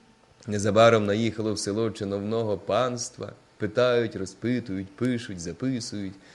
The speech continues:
Натерпілася страху Мотря от тих хитрих спросів та переспросів,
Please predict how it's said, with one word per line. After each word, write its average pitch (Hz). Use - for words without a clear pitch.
Натерпілася 156
страху 131
Мотря 120
от 95
тих 120
хитрих 139
спросів 139
та 107
переспросів, -